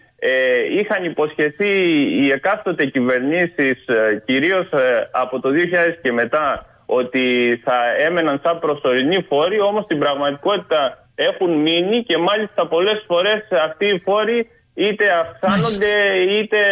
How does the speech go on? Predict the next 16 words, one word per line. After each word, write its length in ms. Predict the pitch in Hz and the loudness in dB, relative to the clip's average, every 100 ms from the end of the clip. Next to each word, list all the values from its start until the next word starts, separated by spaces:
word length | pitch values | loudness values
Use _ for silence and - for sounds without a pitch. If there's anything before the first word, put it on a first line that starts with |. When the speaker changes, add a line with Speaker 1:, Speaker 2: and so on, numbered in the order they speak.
| - 170 | 0 0
Speaker 1:
παραμένουν 440 | 165 165 202 208 | -2 -2 -2 -4
Speaker 2:
Μμμ. 40 | 208 | -2
Speaker 1:
σταθεροί, 640 | 180 151 151 147 208 277 - _ _ - | -2 0 0 2 0 -2 -6 _ _ -4
ε, 220 | 160 160 | 0 0
δίχως, 520 | 156 214 233 208 196 - | 0 -2 0 -2 -2 -2
ε, 180 | 170 160 | -2 -2
στην 200 | - 160 | 0 0
ουσία 380 | 165 165 226 226 196 170 160 - | 0 0 0 0 0 0 0 0
η, 440 | 165 156 147 135 | 0 2 2 0
κάποια 420 | - 170 202 - 180 | -2 -4 -2 -2 -2
κυβέρνηση 580 | 165 156 214 214 202 185 | 0 0 0 -2 -2 0
να 220 | 165 156 | 0 0
πάρει 460 | 180 196 185 170 | 0 0 0 -2
κάποια 380 | 156 175 185 202 | 0 -2 -2 -2
γενναία 480 | 170 147 160 190 185 | 0 0 0 0 0
απόφαση, 760 | 151 165 196 226 220 226 220 | 0 -2 -2 -2 -2 -2 -2